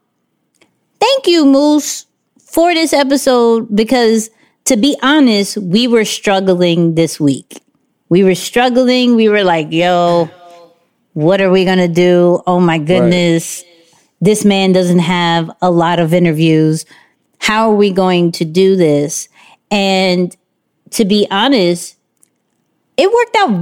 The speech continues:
Speaker 1: very well. Like, I learned, like, th-, the biggest thing was to work every day, every day. <laughs> Work every day, every day. Like,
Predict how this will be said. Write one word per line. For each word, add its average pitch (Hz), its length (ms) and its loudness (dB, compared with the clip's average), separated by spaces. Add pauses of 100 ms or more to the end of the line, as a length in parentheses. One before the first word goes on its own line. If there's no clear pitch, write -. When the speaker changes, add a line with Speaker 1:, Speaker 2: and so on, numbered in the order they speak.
Speaker 1:
very 233 340 0
well. 196 460 0
Like, 185 360 -2
I 202 120 0
learned, 220 840 0 (640)
like, 196 220 0
th-, 202 260 0
the 190 180 2
biggest 220 520 -2
thing 180 440 -2 (360)
was 170 680 -2 (1120)
to 254 160 2
work 202 360 0
every 185 400 0
day, 160 760 0 (2000)
every 208 200 2
day. 151 400 -4
<laughs> - 40 -14 (1080)
Work 381 260 0
every 349 180 2
day, 302 200 2
every 269 200 0
day. 170 240 0
Like, 196 340 0